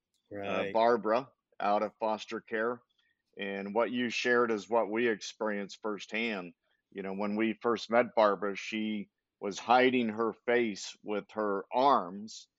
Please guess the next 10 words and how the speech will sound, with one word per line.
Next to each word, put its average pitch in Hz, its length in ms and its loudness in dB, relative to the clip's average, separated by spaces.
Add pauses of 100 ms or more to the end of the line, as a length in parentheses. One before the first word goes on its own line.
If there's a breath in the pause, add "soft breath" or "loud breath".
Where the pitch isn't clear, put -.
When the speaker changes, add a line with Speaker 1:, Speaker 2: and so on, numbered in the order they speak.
(220)
Speaker 1:
uh, 98 140 -6
because 101 360 -6
she 139 280 -2
had 107 260 -2
been, 98 400 -6
you 107 120 -10
know, 98 80 -6
abused 101 840 0
and 101 200 -2
neglected, 95 800 0